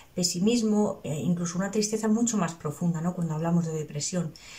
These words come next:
Entonces, bueno, pues vamos a ver cómo las flores de Bach nos pueden ayudar como herramienta de sanación en estos casos. También grabaré otro vídeo posterior que, mm, voy a profundizar un poco más cómo la salud física también tiene mucho que ver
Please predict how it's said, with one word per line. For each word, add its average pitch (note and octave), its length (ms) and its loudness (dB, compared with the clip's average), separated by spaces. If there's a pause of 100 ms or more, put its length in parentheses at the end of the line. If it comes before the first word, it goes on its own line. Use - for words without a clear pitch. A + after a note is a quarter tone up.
(200)
Entonces, G3 520 0
bueno, E3+ 280 0
pues D#3+ 120 -4
vamos G#3 260 2
a A#3 40 2
ver A#3 140 4
cómo A#3 200 4
las F3+ 160 0
flores A3 260 4
de B3 80 6
Bach D4 220 2 (400)
nos A3+ 240 4
pueden A3+ 260 4
ayudar A3 480 4 (120)
como F#3 260 2
herramienta G#3 500 4
de A3 80 2
sanación G#3 600 -2
en E3+ 140 2
estos E3 280 -6
casos. - 480 -10 (340)
También A#3 380 6
grabaré B3 380 6
otro A#3 360 6
vídeo A3+ 260 0
posterior A3 520 0
que, G3 220 0
mm, F3+ 680 -2
voy G#3+ 220 2
a A3+ 100 2
profundizar G#3 480 0
un G#3 80 6
poco G#3 220 -2
más G#3 220 2
cómo G#3 280 -2 (300)
la F3+ 100 0
salud F#3+ 320 0
física A3+ 420 -2
también F#3 280 0
tiene G3+ 180 2
mucho G3 300 -4
que F3 120 0
ver F#3 300 0